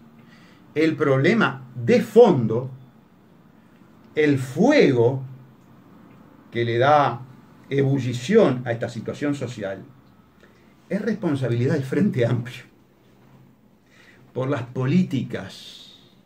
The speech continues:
por las políticas condicionadas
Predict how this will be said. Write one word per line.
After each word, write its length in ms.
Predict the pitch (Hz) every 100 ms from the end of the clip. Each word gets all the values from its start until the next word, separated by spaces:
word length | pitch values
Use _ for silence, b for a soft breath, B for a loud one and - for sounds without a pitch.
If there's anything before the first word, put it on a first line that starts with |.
| _ _ _ _
por 160 | - 113
las 120 | 113
políticas 960 | - 113 113 139 131 135 123 117 - - -
condicionadas 1300 | 107 107 101 104 - 101 110 151 139 101 - - -